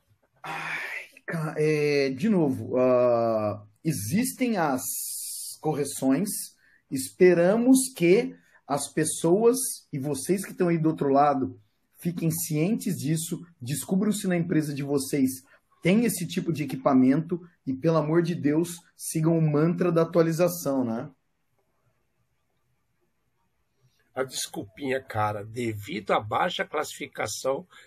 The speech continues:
Speaker 2: de gravidade inicial, muitos usuários podem não ter aplicado a correção, mas nós da Juniper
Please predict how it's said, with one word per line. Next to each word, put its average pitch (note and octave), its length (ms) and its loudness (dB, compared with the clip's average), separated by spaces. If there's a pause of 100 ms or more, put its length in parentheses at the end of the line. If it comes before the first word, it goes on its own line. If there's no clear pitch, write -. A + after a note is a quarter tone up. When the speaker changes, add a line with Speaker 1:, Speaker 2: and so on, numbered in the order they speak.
(140)
Speaker 2:
de A#2 120 -8
gravidade C3 760 0
inicial, C3+ 720 2 (320)
muitos F#3 480 -2
usuários D3+ 560 0
podem D#3+ 300 -4
não D3 180 -4
ter D#3+ 220 -4
aplicado D3+ 540 0
a D3+ 60 0
correção, C3+ 720 0 (340)
mas A#2+ 300 0
nós C#3+ 340 0
da D3 160 2
Juniper D#3+ 680 -2